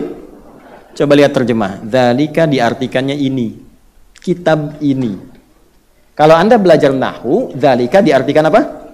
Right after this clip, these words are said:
Itu. Kok bisa dzalika di sini ini? Terjemah mengatakan ini, tapi ketika ngaji tafsir kita dalami, oh, dzalika itu gabungan dari tiga kata. Dzanya hadza,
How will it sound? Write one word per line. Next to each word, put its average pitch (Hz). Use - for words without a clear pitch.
Itu. 208
Kok 208
bisa 233
dzalika 156
di 175
sini 185
ini? 202
Terjemah 208
mengatakan 196
ini, 247
tapi -
ketika 165
ngaji 139
tafsir 208
kita 151
dalami, 139
oh, 233
dzalika 147
itu 143
gabungan 147
dari 131
tiga 123
kata. 135
Dzanya 139
hadza, 110